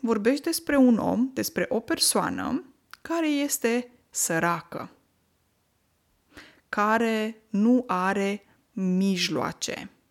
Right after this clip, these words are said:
E lipsit de mijloace, este sărac. Ok? Ehm, poți să spui, de exemplu, ehm,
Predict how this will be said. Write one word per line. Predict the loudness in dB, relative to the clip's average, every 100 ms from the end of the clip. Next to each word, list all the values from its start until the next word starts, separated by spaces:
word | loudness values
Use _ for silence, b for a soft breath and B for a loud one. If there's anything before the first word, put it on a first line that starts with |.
| _ _ _ _ _ _ _ _ _ _ _ _ _
E | -2
lipsit | -2 -2 -2 0 2
de | 2 2
mijloace, | 2 0 -2 -6 -8 -8 -8 -8
este | -8 -6 -2 -2 -4 b b b
sărac. | -4 0 0 2 2 0 -4 -20 -20 _ _ _ _ _ _ _ _ _ _ _ _ _ _
Ok? | -20 -14 -10 -10 -12 _ B B B B B B B B B B B B B B _ _ 0
Ehm, | 2 4 4 6 4 B B B B B B B B _ _ _ -16 -12
poți | -6 -4
să | -2
spui, | -4 -2 0
de | 0
exemplu, | -2 -2 0 0 -2 -2 -2 0 0 -2 -4 b b b b b b b
ehm, | -8 -4 -4 -4 -6 -6 -8